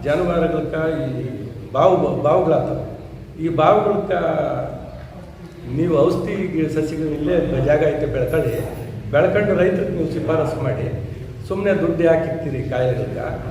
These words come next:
ಬಾವುಗಳ್ಕ ಎಲ್ಲ, ನೀವೇ ಇಲ್ಲಿ ಜಾಗ ಐತೆ ಬೆಳ್ಕೊಳ್ರಿ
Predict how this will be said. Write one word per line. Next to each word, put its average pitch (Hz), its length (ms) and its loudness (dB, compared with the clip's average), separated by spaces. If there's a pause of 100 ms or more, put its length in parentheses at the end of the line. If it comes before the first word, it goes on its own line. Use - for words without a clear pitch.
ಬಾವುಗಳ್ಕ 135 440 0
ಎಲ್ಲ, - 400 -2 (260)
ನೀವೇ 202 180 2
ಇಲ್ಲಿ 180 200 4
ಜಾಗ 156 200 4
ಐತೆ 165 600 0
ಬೆಳ್ಕೊಳ್ರಿ - 840 0